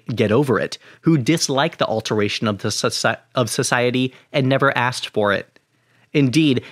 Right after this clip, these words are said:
it seemed to have struck neither Johnson nor Katwala that there are those who may sustain a degree of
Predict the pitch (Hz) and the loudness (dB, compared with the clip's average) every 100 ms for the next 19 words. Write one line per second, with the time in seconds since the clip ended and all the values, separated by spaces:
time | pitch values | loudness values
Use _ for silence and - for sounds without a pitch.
0 | - 156 - 214 254 208 160 131 - - | -2 0 2 2 2 4 2 2 -4 0
1 | 160 175 151 139 131 113 123 139 165 131 | 0 0 -2 0 0 0 0 0 2 2
2 | 113 - 151 127 120 127 139 147 120 117 | 2 0 -2 0 2 2 2 2 2 2
3 | 127 139 131 120 135 185 202 170 151 143 | 2 2 2 2 2 2 0 0 0 -2
4 | 147 - 139 147 127 104 123 139 131 | -4 -2 -2 0 0 0 0 0 0